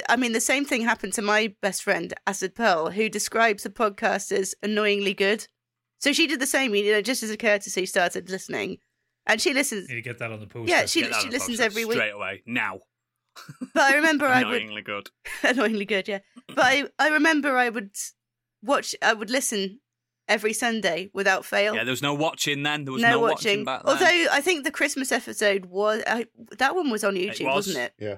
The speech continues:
Speaker 3: It was, yeah.
Speaker 1: 'Cause I do seem to remember seeing that and seeing
Speaker 3: Yes,
Speaker 1: the,
Speaker 3: it was.
Speaker 1: I saw
Speaker 3: And
Speaker 1: the
Speaker 3: it was
Speaker 1: stigging.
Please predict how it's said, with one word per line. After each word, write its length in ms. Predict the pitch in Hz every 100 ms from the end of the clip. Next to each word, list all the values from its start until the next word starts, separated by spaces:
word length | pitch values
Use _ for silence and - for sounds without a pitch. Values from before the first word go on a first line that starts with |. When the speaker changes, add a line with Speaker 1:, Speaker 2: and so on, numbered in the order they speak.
| -
Speaker 3:
It 100 | 120
was, 380 | 107 110 139 - 120
yeah. 240 | 107 135
Speaker 1:
'Cause 160 | - 226
I 140 | 214
do 280 | 220 269 240
seem 300 | 233 233 208
to 120 | 190 196
remember 560 | 175 170 - 156 165 _
seeing 340 | - 175 165
that 220 | 160 160
and 120 | 175 170
seeing 200 | 202 180
Speaker 3:
Yes, 80 |
Speaker 1:
the, 60 | 175
Speaker 3:
it 80 | 196
was. 120 | 202
Speaker 1:
I 40 | 226
saw 180 | 254
Speaker 3:
And 80 | 220
Speaker 1:
the 40 | 208
Speaker 3:
it 80 | 254
was 80 | 233
Speaker 1:
stigging. 420 | 202 175 170